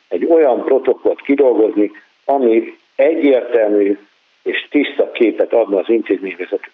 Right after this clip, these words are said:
számára, hogy mikor kell tantermen kívüli oktatást, mikor kell karanténba küldeni, és nem két-három napokat várni ahhoz, hogy bizonyos intézkedések megszülessenek. Tehát nem úgy viselkedik az oktatási kormányzat,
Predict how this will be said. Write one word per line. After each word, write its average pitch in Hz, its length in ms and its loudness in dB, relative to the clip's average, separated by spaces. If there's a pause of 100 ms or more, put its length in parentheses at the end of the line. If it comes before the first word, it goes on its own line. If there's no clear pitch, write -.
(120)
számára, 110 480 0 (260)
hogy 90 100 -12
mikor 110 520 0
kell 87 360 -4
tantermen 123 600 0
kívüli 95 320 0
oktatást, 92 580 -2
mikor 110 360 -2
kell - 240 -6
karanténba 113 680 -2
küldeni, 92 440 -4 (600)
és - 200 -4
nem 131 260 0
két-három 104 520 0
napokat - 440 -6
várni 110 360 0
ahhoz, 98 240 0
hogy 92 120 -2
bizonyos 92 340 -2
intézkedések 95 760 -4
megszülessenek. - 720 -6 (500)
Tehát - 180 -8
nem 160 260 2
úgy 139 220 2
viselkedik - 640 -2
az 92 80 0
oktatási - 580 -6
kormányzat, 165 720 2